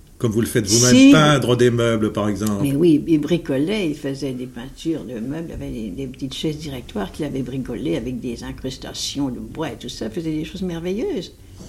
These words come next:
Speaker 1: Mais est-ce qu'il n'avait pas aussi certaines obsessions ?
Speaker 2: Si, qui étaient assez, assez, assez impressionnantes.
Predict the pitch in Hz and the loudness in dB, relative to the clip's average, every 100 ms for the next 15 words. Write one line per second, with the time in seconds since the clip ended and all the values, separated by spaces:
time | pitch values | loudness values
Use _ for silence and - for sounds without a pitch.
0 | - - - - 151 160 165 160 196 180 | -16 -16 -16 -4 -4 0 -2 -2 -2 0
1 | 147 139 131 110 107 110 120 - 120 98 | 2 2 4 2 2 0 -2 0 0 0
2 | 107 - 98 - 113 104 101 87 - - | -2 -2 -2 0 -2 0 -4 -8 -18 -16
3 | - - 240 247 - - - _ - - | -2 4 6 4 -2 -16 -20 _ -20 -20
4 | - 202 202 214 208 196 196 180 180 - | -2 0 2 0 0 0 -2 -2 -4 -6
5 | 190 175 190 190 - 196 - 196 190 170 | -6 -6 -4 -6 -6 -4 -2 -2 -2 -2
6 | 175 - | -6 -10